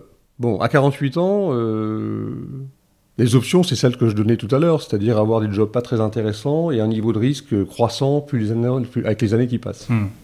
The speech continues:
Speaker 1: Et donc, euh, j'ai commencé à me poser la question, « Bon, est-ce que tu te mets à ton compte ? » Et je voyais pas mal de gens autour de la cinquantaine, euh, en gros, euh, sortir des organisations qui n'en veulent plus,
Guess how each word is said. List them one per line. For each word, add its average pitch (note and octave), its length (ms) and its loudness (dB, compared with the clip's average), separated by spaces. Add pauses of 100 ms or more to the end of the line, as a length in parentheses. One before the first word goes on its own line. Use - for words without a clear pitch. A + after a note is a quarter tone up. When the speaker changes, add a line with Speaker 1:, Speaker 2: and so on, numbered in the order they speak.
(640)
Speaker 1:
Et G#2+ 80 0
donc, D#3 320 2
euh, A2 460 0 (1000)
j'ai B2+ 160 0
commencé B2+ 320 4
à F#3 60 4
me C#3+ 120 4
poser B2+ 240 2
la B2+ 80 4
question, « C3 320 0
Bon, C#3 160 4
est-ce A#2+ 100 0
que D3 80 2
tu C3 160 -2
te A#2+ 60 -4
mets E3 100 2
à D3 60 0
ton A2 140 -6
compte ? » - 300 -16 (1000)
Et C#3 280 2
je A2+ 80 0
voyais C3 220 6
pas C#3 100 4
mal A#2 160 4
de A2+ 80 4
gens F3+ 320 4
autour B2+ 280 2
de A2+ 40 2
la G#2 60 2
cinquantaine, C3+ 580 0 (300)
euh, B2 40 -12 (220)
en A#2+ 140 4
gros, B2+ 460 6
euh, D#2+ 340 -2
sortir C3 380 0
des A2+ 120 0
organisations G2+ 640 -2
qui G#2 140 -10
n'en E2 120 -2
veulent F#2 160 0
plus, F#3+ 300 -4